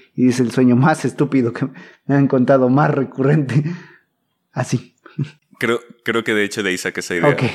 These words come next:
Speaker 1: <laughs>
Speaker 2: Sí tiene sentido ahorita que lo mencionas, no me acordaba de, de ese episodio. A mí me emociona mucho ese, ese tema de lo meta,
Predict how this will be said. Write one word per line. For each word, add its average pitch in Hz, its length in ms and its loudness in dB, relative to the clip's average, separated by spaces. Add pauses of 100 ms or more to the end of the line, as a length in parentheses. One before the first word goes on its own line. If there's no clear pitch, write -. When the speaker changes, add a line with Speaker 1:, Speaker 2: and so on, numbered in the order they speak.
(140)
Speaker 1:
<laughs> - 260 -4
Speaker 2:
Sí - 160 -8
tiene 107 200 -2
sentido 104 320 -2
ahorita 98 220 -2
que 113 100 -6
lo 107 100 -6
mencionas, 110 560 -4
no 110 120 -2
me 107 40 -2
acordaba 98 440 -4
de, - 260 -12 (240)
de 98 160 -6
ese 98 100 -6
episodio. 90 500 -6 (1600)
A 104 80 -4
mí 113 80 0
me 117 80 2
emociona 110 380 0
mucho 104 420 0
ese, 90 960 -4
ese 101 220 -6
tema 101 340 -4
de 90 80 -4
lo 87 140 -4
meta, 104 440 -6